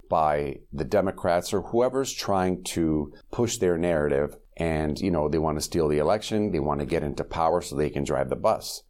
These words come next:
And ultimately, the election is for the people and by the people to decide for themselves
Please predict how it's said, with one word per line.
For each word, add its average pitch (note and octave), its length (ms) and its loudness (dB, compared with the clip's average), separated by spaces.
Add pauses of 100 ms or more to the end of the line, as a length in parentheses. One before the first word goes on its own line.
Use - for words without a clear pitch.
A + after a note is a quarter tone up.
(100)
And F#2+ 140 0
ultimately, E2+ 720 0
the E2+ 140 2
election E2 560 0
is D2+ 420 -2
for F#2 300 2
the G#2 80 -4
people A2+ 580 -2
and E2+ 240 0
by E2+ 240 4
the F#2 80 -2
people - 540 -4 (160)
to E2 100 -4
decide D#2+ 480 0
for D#2 100 -4
themselves D#2 720 0